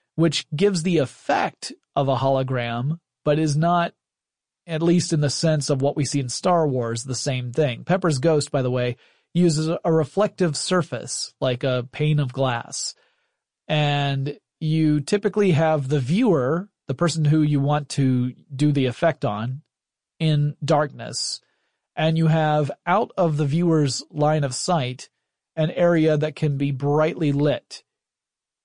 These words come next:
And so then the viewer's looking at a pane of glass. They see a reflection in that pane of glass, but to them it looks like a translucent figure. A lot of Haunted Mansions use this, including the Haunted Mansion ride at Disney,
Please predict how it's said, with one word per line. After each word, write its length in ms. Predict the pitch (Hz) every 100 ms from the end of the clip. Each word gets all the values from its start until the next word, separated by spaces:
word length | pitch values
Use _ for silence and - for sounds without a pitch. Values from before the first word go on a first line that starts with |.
| -
And 320 | 156 151 151
so 320 | - 165 160
then 160 | 156 156
the 60 |
viewer's 400 | 139 190 240 202
looking 280 | 180 175 165
at 100 | 147
a 40 | 127
pane 360 | - 165 165
of 120 | 143
glass. 520 | 123 147 139 127 - -
They 160 | 170
see 200 | 170 214
a 60 | 180
reflection 800 | 143 127 - 202 - - 156 127
in 160 | 143
that 220 | 135 123 -
pane 260 | 139 139
of 140 | 127 127
glass, 440 | 127 120 120 -
but 160 | - 131
to 60 |
them 280 | 143 180 180
it 100 | 165
looks 300 | 156 135 -
like 300 | 143 131 131 151
a 60 |
translucent 1080 | 131 - 160 151 143 143 143 139 147 135 -
figure. 460 | 185 165 127 104 - _ _ -
A 100 | 143
lot 240 | 151 160
of 100 | 156
Haunted 340 | 127 156 147 143
Mansions 500 | 185 208 165 135 120
use 180 | 117 113
this, 180 | 113
including 500 | 151 - 196 180 156 - _ _ _
the 140 | 160 165
Haunted 440 | 175 180 165 156
Mansion 540 | 143 151 160 - 147 127
ride 640 | 127 123 120 123 123 - -
at 200 | 135 139
Disney, 520 | 190 151 117 113